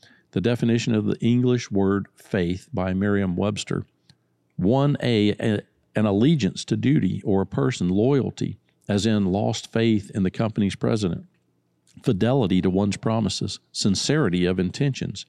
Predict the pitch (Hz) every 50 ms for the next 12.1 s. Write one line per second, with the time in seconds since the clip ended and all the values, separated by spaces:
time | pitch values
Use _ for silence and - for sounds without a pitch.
0 | _ - 107 113 120 - - 110 92 98 98 90 87 98 92 85 - - - 50
1 | - - _ _ _ _ - _ _ _ _ _ _ _ _ _ _ _ _ -
2 | - 90 87 107 98 101 98 - 95 87 - - - 156 131 110 110 117 - _
3 | - - - _ _ - - 104 104 104 110 110 110 123 143 165 165 - - 110
4 | 104 95 - - 165 - - - 120 - - - - - 120 117 107 101 135 147
5 | 147 127 110 104 101 - - 120 110 - 135 123 120 143 156 143 - - - 98
6 | - _ _ - - 107 123 117 117 151 170 160 131 - - _ - 120 110 104
7 | 104 104 - 110 104 104 131 135 - - 147 131 127 113 101 90 95 104 123 127
8 | - - 120 113 113 110 113 117 113 120 113 107 113 110 107 117 131 123 98 87
9 | - - - - - _ _ - - 147 156 165 165 151 113 104 95 95 98 90
10 | 90 - - - - - - 131 131 135 - - 101 95 85 - - 90 101 117
11 | - - - - 101 104 127 139 123 135 131 127 123 113 - - 143 135 107 85
12 | - _